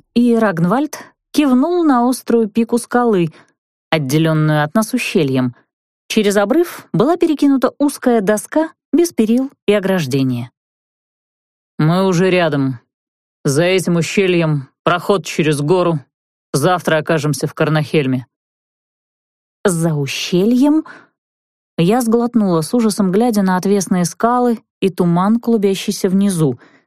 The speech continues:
Под порывами ветра марево иногда слетало, обнажая черные каменные пики.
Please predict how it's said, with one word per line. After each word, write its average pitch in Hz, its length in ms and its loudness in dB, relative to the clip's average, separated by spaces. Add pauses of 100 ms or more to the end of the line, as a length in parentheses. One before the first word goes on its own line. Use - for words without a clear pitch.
(280)
Под 170 180 -2
порывами 180 420 0
ветра 185 420 0
марево 185 640 0 (120)
иногда 180 360 0
слетало, 226 680 0 (320)
обнажая 240 600 2
черные 254 640 2
каменные 208 600 2
пики. 151 500 -4